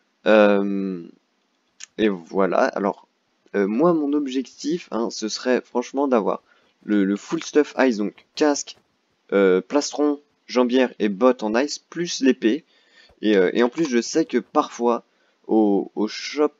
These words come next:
enfin au A H, il y a certaines, certaines épées en ice vraiment pas chères qui, qui valent pas, pas grand chose. Alors celle-ci, si, si, si, elle vaut très cher, hein. Euh, parce que hier, j'avais vu une épée, voilà, à trois cents.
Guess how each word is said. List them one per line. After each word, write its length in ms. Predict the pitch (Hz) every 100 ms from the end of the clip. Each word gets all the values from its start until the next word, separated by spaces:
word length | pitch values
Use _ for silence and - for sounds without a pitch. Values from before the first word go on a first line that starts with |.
| _
enfin 280 | - 113 -
au 120 | 110
A 280 | - 85 131
H, 180 | 143 -
il 100 | -
y 20 |
a 120 | 117 127
certaines, 720 | - - 143 - 143 143 120 - - - _
certaines 720 | - - 156 - 165 165 127
épées 460 | 143 - 143 165 180 _ _ _ _ - _
en 240 | - 120 123
ice 340 | 143 156 -
vraiment 320 | 101 123 139 131 _ _ _ _ -
pas 120 | 175
chères 460 | - 143 143 -
qui, 320 | - 113 104 104
qui 100 | 110
valent 180 | 113 - _ _ _ _ _ _ _ -
pas, 320 | 127 135 127
pas 180 | - 135
grand 140 | 117
chose. 160 | 123 120
Alors 200 | 98 - -
celle-ci, 380 | 123 - 120 -
si, 280 | - 110 92
si, 160 | -
si, 120 | 98 98
elle 80 |
vaut 100 | 90
très 160 | 95 107
cher, 280 | - 104 104 -
hein. 160 | 90 - _ _ _ _ _ _ -
Euh, 640 | 101 98 98 98 98 95 92 - _ _ _ _ _ -
parce 140 | 110 117
que 160 | 135 -
hier, 460 | - 131 147 170 151
j'avais 280 | 123 120 120
vu 240 | 123 147
une 120 | 139
épée, 440 | 117 107 - 139 135
voilà, 220 | 110 92 -
à 80 | 104
trois 240 | - 113
cents. 200 | - 90